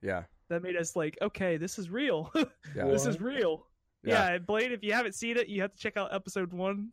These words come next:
Speaker 2: to the Egypt Valley story.
Speaker 1: Yeah.
Speaker 3: Yeah, I'm gonna
Speaker 2: It was
Speaker 3: have
Speaker 2: pretty
Speaker 3: to.
Speaker 2: good.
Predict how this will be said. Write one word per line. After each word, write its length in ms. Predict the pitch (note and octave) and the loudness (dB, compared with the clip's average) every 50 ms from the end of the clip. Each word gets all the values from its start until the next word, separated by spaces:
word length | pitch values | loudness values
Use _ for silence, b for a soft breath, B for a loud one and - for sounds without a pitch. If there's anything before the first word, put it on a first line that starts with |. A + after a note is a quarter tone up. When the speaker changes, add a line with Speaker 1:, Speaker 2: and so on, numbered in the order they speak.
| - | -4
Speaker 2:
to 80 | F3+ D#3+ | -2 -2
the 60 | D3+ - | -2 -2
Egypt 280 | - F3+ E3 E3 - - | -4 -4 -4 -4 -4 -2
Valley 280 | E3+ E3 F3+ F#3 G3 | -2 0 0 0 -2
story. 460 | F#3+ - G#3+ G#3 G3+ G#3 A3 G#3+ G#3 - _ - - | -2 -2 -2 0 0 2 0 0 -2 -6 _ -16 -14
Speaker 1:
Yeah. 100 | - - - C#3 | -14 -12 -10 -6
Speaker 3:
Yeah, 280 | C3 F3 - A#2 A#2 B2 | -4 -4 -2 -2 -4 -4
I'm 60 | - | -6
gonna 120 | A#2 G3 G3+ | -4 -2 0
Speaker 2:
It 20 | |
was 140 | F#3 E3+ - | 0 0 -2
Speaker 3:
have 40 | - | -2
Speaker 2:
pretty 160 | F#3+ E3 D#3 | -4 -4 -2
Speaker 3:
to. 40 | D3+ | -2
Speaker 2:
good. 260 | E3 D3 C#3+ C#3+ C#3+ | -2 -2 -2 -4 -8